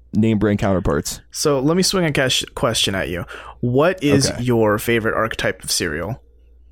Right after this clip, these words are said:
Speaker 1: My favorite archetype?
Speaker 2: Y-, you know,
Speaker 1: Honestly,
Speaker 2: like, disregarding the different brands and whatever, just, you know, like,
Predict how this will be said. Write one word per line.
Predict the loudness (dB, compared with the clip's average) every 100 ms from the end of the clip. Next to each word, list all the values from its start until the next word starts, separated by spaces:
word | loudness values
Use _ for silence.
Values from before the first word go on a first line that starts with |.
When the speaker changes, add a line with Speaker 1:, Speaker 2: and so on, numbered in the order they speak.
| -20 -20 -20 -20 -4
Speaker 1:
My | -2
favorite | 0 0 0
archetype? | -4 -6 -8 -6 -6
Speaker 2:
Y-, | -4 0
you | 0 2
know, | 2
Speaker 1:
Honestly, | 4 4 4 4 4
Speaker 2:
like, | 4
disregarding | 2 2 2 2 2 2
the | 2
different | 0 0 -4 0
brands | 0 2 0 0
and | 0
whatever, | 0 0 0 -2
just, | -4 -6 -6
you | -6
know, | -6 -6
like, | -8 -12